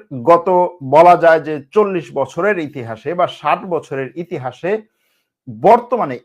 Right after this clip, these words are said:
ইরান এই বারো দিনে যে আক্রমণ করেছে, এরকম আক্রমণ ইসরায়েল এর আগে কখনো দেখেনি।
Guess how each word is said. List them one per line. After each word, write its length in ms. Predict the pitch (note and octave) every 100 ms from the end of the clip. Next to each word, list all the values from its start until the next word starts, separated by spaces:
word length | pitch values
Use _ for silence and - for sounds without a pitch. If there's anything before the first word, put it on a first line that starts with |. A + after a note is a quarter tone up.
| F3
ইরান 240 | F#3 G#3+ B3+ -
এই 160 | F#3 E3+ C#3+
বারো 200 | D3+ G3
দিনে 240 | F3 D3 F3+ F#3+
যে 60 | G#3
আক্রমণ 420 | F3+ F3 E3+ D#3+ D3
করেছে, 360 | A#3+ B3 - B3+ - _ -
এরকম 380 | E3 D3+ E3 E3+ _ C#3+
আক্রমণ 380 | C#3 D3+ E3 G#3 A3 - D#3
ইসরায়েল 320 | C3+ D#3 E3+ -
এর 60 | C#3+
আগে 200 | A#2 C#3 G3 E3+
কখনো 320 | C3+ C#3+ D#3+ B2+
দেখেনি। 300 | G2+ G2+